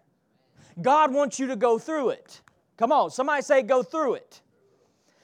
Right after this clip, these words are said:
I-, if you're in the process right now, if you feel the pressure right now, now's not a time to give up and say, "Well, you know what? This is the way life's gonna be." No, go through it.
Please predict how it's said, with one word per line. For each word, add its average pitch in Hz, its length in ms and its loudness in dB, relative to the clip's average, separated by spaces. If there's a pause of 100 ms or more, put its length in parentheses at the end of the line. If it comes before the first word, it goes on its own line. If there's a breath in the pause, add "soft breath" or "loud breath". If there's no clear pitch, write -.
(120 soft breath)
I-, 247 60 2
if 277 280 2
you're 269 220 0
in 349 220 -2
the 311 100 6
process 294 680 0
right 233 200 2
now, 214 280 -6 (180 loud breath)
if 247 220 4
you 254 120 -4
feel 349 300 -2
the 277 140 2
pressure 302 460 0
right 220 240 2
now, 202 220 -6 (160 loud breath)
now's 294 400 0
not 294 280 0
a 233 40 -4
time 302 360 -6
to 254 80 -4
give 233 260 0
up 294 240 4
and 226 160 -6
say, 247 160 0
"Well, 233 180 2
you 269 120 -6
know 277 160 2
what? 277 200 2
This 285 200 -6
is 269 120 -12
the 247 100 -4
way 247 200 2
life's 247 380 -4
gonna 233 200 -4
be." 240 360 -8
No, 240 420 -2 (260 soft breath)
go 254 240 6
through 311 360 -2
it. - 340 -10